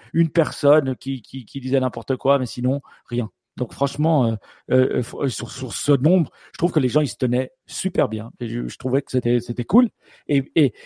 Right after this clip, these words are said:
donc, qu'est-ce qui se passe quand ça se passe ? Donc, t'as des gens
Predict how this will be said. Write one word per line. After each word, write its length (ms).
donc, 260
qu'est-ce 180
qui 100
se 60
passe 180
quand 100
ça 140
se 80
passe ? 300
Donc, 200
t'as 120
des 160
gens 340